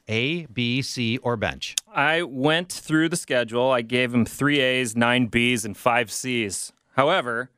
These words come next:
Speaker 2: so B is my answer right now, but there's a caveat here. If Taysom Hill gets meaningful snaps in these first couple weeks and Ta-,
Speaker 1: Mm-hmm.
Speaker 2: and Jameis Winston's not on the field fully,
Speaker 1: Yeah.
Speaker 2: we're gonna move him down a full letter grade on each of those. So,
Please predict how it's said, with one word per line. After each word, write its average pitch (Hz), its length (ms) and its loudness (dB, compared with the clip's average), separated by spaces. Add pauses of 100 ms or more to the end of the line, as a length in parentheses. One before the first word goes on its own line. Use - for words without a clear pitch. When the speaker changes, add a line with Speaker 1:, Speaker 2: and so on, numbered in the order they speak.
(460)
Speaker 2:
so 143 160 -4
B 170 180 0
is 170 120 2
my 165 120 2
answer 143 280 0
right 127 140 2
now, 139 200 4
but 117 120 -8
there's 135 160 2
a - 40 -14
caveat 160 520 2
here. 104 200 -4 (840)
If 170 260 0
Taysom 226 440 -2
Hill 170 300 0
gets 170 320 -2
meaningful 160 500 0
snaps 139 480 -2
in 160 80 -4
these 135 140 -2
first 151 240 -4
couple 147 260 0
weeks 139 300 2
and 123 120 -2
Ta-, 131 100 2
Speaker 1:
Mm-hmm. - 160 -6
Speaker 2:
and 123 220 2
Jameis 131 300 0
Winston's 131 420 0
not 117 400 2
on 131 140 -2
the 127 80 2
field 123 400 0
fully, 135 320 2 (140)
Speaker 1:
Yeah. 104 180 -2 (320)
Speaker 2:
we're 151 160 4
gonna 185 160 2
move 151 240 2
him 151 220 2
down 131 320 2
a 107 40 -4
full 127 280 0
letter 117 200 4
grade 107 280 2
on 101 100 4
each 104 220 0
of 104 60 0
those. 98 200 2
So, 110 240 0